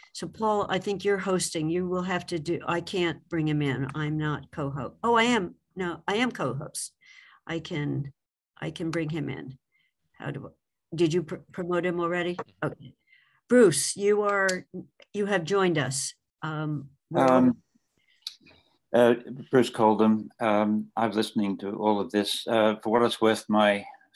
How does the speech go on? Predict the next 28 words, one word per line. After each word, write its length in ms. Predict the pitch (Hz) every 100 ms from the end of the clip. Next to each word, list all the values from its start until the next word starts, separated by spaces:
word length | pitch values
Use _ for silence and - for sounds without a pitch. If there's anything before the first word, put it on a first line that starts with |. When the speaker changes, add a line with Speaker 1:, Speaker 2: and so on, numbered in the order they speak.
| -
Speaker 2:
three 380 | 117 107 101 98
are 260 | 98 104
the 120 | 95 98
same 320 | 104 92 92
as 120 | 82
Michael's 460 | 95 92 87 85 95
and 120 | 80
Steve's 360 | - 92 87
and 100 | 90
Jonathan's, 680 | 85 95 101 98 92 92 - -
but, 200 | 101 - -
uh, 140 | 104 98 - - - - _ _ _ _ _ 131 - -
uh, 240 | 110 110
that's 240 | 104 104 -
not 100 | 95
what 100 | 98
I 120 | 92
have 200 | - -
to 60 | 92
say. 400 | 120 107 107 110 -
Uh, 120 | 113 107 -
two 160 | 143
short 320 | 123 117 110
things. 420 | 110 101 104 - -
Firstly, 520 | 156 156 - 113 107 _ _ _ _ -
um, 340 | 123 123 120 -
my 160 | 135
experience 720 | 170 - - 120 107 104 -